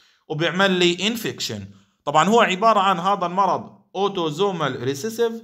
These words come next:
انهيريتنت ابنورماليتي في السيليا،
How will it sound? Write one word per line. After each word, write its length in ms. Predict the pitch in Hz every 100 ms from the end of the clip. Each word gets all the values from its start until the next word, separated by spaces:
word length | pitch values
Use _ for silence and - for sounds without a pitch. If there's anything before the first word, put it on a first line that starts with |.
| - _ _ _
انهيريتنت 800 | 160 160 190 208 170 151 120 117 147
ابنورماليتي 640 | 143 156 160 196 180 156
في 80 | 135
السيليا، 680 | 135 - 214 214 220 226 226